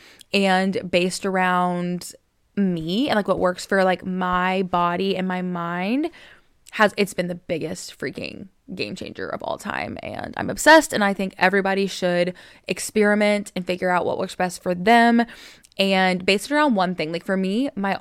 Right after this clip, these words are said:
all my routines are based around, like, needing to get up early and get my workout over with and done before, like, I'm into the day. Like, I, like, I want that done, like, before the sun even comes up.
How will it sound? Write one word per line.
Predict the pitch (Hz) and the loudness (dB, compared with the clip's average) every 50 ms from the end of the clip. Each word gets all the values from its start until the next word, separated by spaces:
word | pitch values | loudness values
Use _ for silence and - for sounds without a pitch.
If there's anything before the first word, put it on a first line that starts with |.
| - _ | -4 _
all | - 190 196 | 4 6 6
my | 190 202 208 | 6 6 4
routines | 214 214 214 - 196 185 190 185 | 2 0 -2 -2 -2 -2 -2 -2
are | 180 | -2
based | 175 175 180 175 - - | -2 -2 -4 -4 -4 -2
around, | 185 185 185 185 | -2 0 0 0
like, | 180 180 - | -2 -4 -4
needing | 185 180 175 175 185 185 185 | -6 -6 -6 -6 -6 -6 -6
to | - - 185 | -4 -6 -6
get | 175 - 180 180 185 | -4 -4 -2 0 0
up | 190 185 - | 0 0 -2
early | - 175 170 185 196 185 180 | -4 -4 -2 -2 -4 -4 -4
and | 190 175 | -4 -4
get | 185 - - | -4 -4 -2
my | 190 185 180 | -2 -4 -2
workout | 175 160 160 170 - 185 190 190 196 185 - - | -2 -2 -4 -2 -2 0 2 2 2 2 -2 -4
over | - 151 170 170 185 | -2 -2 0 0 0
with | 180 190 196 190 - | 0 0 0 -2 -2
and | - 190 185 185 170 | -4 -4 -4 -2 -2
done | 180 175 180 185 208 247 285 - - - - _ _ _ _ _ _ _ _ _ _ _ _ - 202 | -2 -2 0 0 0 0 -2 -4 -8 -16 -20 _ _ _ _ _ _ _ _ _ _ _ _ -2 4
before, | 185 208 196 - - - 202 190 190 185 180 | 6 8 6 6 4 2 4 4 6 4 4
like, | 180 175 175 - - | 2 0 -2 -2 -2
I'm | 185 185 180 | -2 -2 -2
into | - - 160 165 170 175 | -4 -6 -6 -6 -8 -8
the | 185 165 - | -8 -6 -6
day. | 113 107 | -4 -4
Like, | 104 - - - | -6 -4 0 2
I, | 185 190 | 2 2
like, | 208 233 247 - - | 2 2 0 0 0
I | 202 | 0
want | 214 254 277 254 | 2 2 0 0
that | - 240 202 | -2 -2 -2
done, | 196 190 190 | -2 -2 -4
like, | 185 180 | -4 -4
before | - 185 - - 180 180 175 | -6 -6 -4 -2 0 0 0
the | 175 175 | 0 -2
sun | - - - - 160 147 - - | -4 -8 -6 -4 -2 -2 -2 -4
even | - - - - - | -6 -10 -14 -12 -12
comes | - - - - | -12 -12 -12 -10
up. | - - - - - | -10 -8 -8 -10 -12